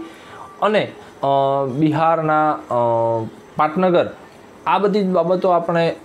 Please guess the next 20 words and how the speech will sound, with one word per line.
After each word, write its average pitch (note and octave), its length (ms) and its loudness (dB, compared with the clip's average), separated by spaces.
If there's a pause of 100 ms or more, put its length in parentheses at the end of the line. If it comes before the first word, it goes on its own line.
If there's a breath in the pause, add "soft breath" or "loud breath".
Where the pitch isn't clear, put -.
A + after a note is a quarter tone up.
(100)
પહેલા F3 280 4
જ G3+ 160 -6
question, F3 360 -2
પહેલા F3 440 2
આ - 20 2
બીજા D#3+ 300 2
ક્વેશ્ચનની D#3 440 -2
અંદર D#3 160 2
લીધેલી C#3+ 400 2
છે, E3+ 160 -2
તો E3+ 100 0
ત્યાં D#3+ 320 -2
જોઈ D#3 180 2
લેવી F3+ 300 4 (160)
અને A#3 180 2
મને A3+ 180 0
comment F3 360 0
બોક્સમાં B2+ 320 -2
જણાવવી. E2 380 -4 (2500 loud breath)
આંતરરાષ્ટ્રીય A#3 800 2